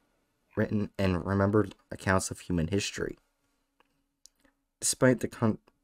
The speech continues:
continual deterioration of its mental state, S P twenty thirty-two does not seem to age on a cellular level.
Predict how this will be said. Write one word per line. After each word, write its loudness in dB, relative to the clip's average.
continual 2
deterioration 0
of -2
its -6
mental -6
state, 2
S -2
P 2
twenty 2
thirty-two 2
does -2
not 2
seem 0
to -10
age 2
on -2
a -2
cellular 0
level. 0